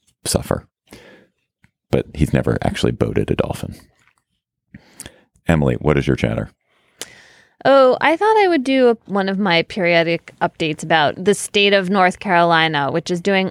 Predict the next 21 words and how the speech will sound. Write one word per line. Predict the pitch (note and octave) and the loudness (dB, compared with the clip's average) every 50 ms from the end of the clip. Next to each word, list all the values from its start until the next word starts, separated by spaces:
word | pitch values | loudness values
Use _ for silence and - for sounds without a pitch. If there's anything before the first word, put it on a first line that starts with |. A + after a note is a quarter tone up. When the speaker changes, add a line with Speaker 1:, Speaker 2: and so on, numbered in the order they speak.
| - | -2
Speaker 2:
all | - A3+ A#3+ C4 D4 D4+ D#4+ D#4+ D4+ | 0 2 4 4 4 4 2 0 -2
kinds | - - - - C4 B3+ A#3 A#3 A#3 A#3 A3 | -4 -10 -8 -2 0 2 2 2 2 2 2
of | A3 G3 | 0 0
interesting | - - G3+ G3+ G3+ F#3 - - G3 F#3+ | 0 -2 -2 -4 -4 -6 -6 -4 -4 -4
things | F3+ - F3+ F3+ F3 F3+ F#3 - - | -2 -2 -2 0 0 -2 -2 -4 -4
to | - G3+ - - | -6 -6 -6 -6
essentially | E3 - - F3+ F3 F3+ F3 - - F3 E3+ E3 D#3+ D#3+ D#3 D3 C#3 - - | -6 -6 -4 -4 -4 -4 -4 -4 -4 -4 -2 -2 -2 -2 -2 -4 -6 -8 -8
change | - - A#3 B3 C4 C#4 C#4+ C#4+ C#4+ C4+ C4 | -4 -2 0 2 4 4 4 2 2 0 0
the | - B3+ B3+ B3 A#3+ A#3+ | 0 2 4 4 4 2
structure | - - - A#3+ - - - | 0 0 -4 -4 -2 0 -2
of | A#3 A3 G#3+ | 0 0 0
its | G#3 - | -4 -4
government | F3+ - G3+ G3 G3+ G#3 F3 D#3 C3 C3+ D3+ - - | -2 0 0 2 2 0 -2 -2 -4 -4 -6 -8 -8
in | - F3 F3 E3 | -6 -6 -4 -2
ways | E3 E3 D#3+ D#3 D#3+ - | -2 0 0 0 0 -2
that, | - D#3 C#3+ A#2+ - - | -2 -2 -2 -2 -2 -6
if | F3 D#3 - - | -8 -8 -8 -10
you | D#3+ D#3+ D#3 D3+ D3 C#3 E2+ - | -8 -6 -6 -6 -6 -6 -8 -8
worry | - D#3+ D#3+ D#3+ D#3+ D#3+ D#3 D#3 D#3 - | -6 -4 -2 0 2 2 2 0 0 0
<laughs> | - | -2
about | A#3 A3 B3+ - - - - C#4+ D4+ - - F#4+ F4 B3 C#4 | 0 0 0 -2 -2 -4 -2 -2 0 2 2 0 2 0 -2